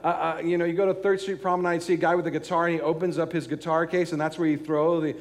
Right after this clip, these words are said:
the, your, your money that you want to support the guy who's playing the guitar, if you like it, type of thing. This would be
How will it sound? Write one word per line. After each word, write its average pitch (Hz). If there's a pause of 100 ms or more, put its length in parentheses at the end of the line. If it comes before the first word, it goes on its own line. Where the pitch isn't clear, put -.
(240)
the, 139
your, 147
your 135
money 151
that 160
you 147
want 147
to 143
support 156
the 160
guy 151
who's 143
playing 143
the 143
guitar, 147
if 143
you 147
like 143
it, 180
type 156
of 160
thing. 175 (320)
This 202
would 233
be 202